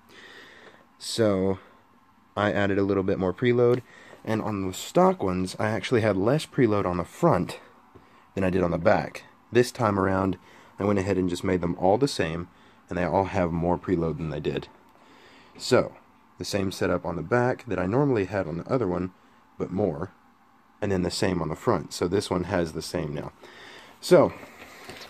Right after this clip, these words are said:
I've got some batteries on charge, and I think I may see if we can't go out there and, uh, have a little fun, test it out real quick. So, we'll see you guys in a hot second.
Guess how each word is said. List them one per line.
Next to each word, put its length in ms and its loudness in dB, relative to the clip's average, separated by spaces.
I've 180 0
got 220 2
some 460 -4
batteries 400 2
on 220 2
charge, 540 2
and 340 0
I 80 2
think 260 -4
I 60 0
may 180 0
see 200 -4
if 120 -4
we 80 0
can't 380 -4
go 100 2
out 200 0
there 280 -2
and, 160 -2
uh, 140 -2
have 160 2
a 20 -2
little 160 2
fun, 360 2
test 300 -4
it 60 2
out 180 4
real 100 -4
quick. 320 -6
So, 300 2
we'll 100 -2
see 140 -8
you 140 0
guys 440 2
in 160 0
a 140 -2
hot 400 -4
second. 480 -2